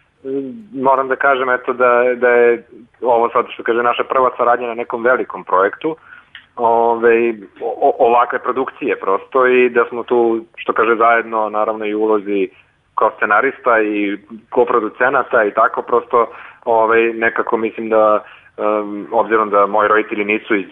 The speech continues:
sveta filma, m, mi smo možda u, onako bili, možda u početku malo, e, pribojavali smo se kako će to,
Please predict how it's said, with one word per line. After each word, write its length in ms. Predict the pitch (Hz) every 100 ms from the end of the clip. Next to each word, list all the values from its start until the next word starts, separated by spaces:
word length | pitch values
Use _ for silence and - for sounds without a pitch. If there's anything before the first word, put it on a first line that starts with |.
| -
sveta 240 | 101 101 -
filma, 340 | 120 120 117 - - _ _ _ _
m, 1160 | 95 101 101 104 95 98 104 113 113 113 120 123
mi 120 | 131
smo 80 | -
možda 260 | 120 123 127
u, 140 | 127 - 127
onako 320 | 131 123 -
bili, 280 | 104 135 147
možda 260 | 131 127 127
u 80 |
početku 480 | 113 123 127 127 -
malo, 300 | 107 107 104
e, 340 | - - - 107 101 -
pribojavali 560 | 107 107 107 117 113 -
smo 100 | 104 -
se 60 |
kako 280 | 104 104 104
će 120 | 101
to, 300 | - 95 87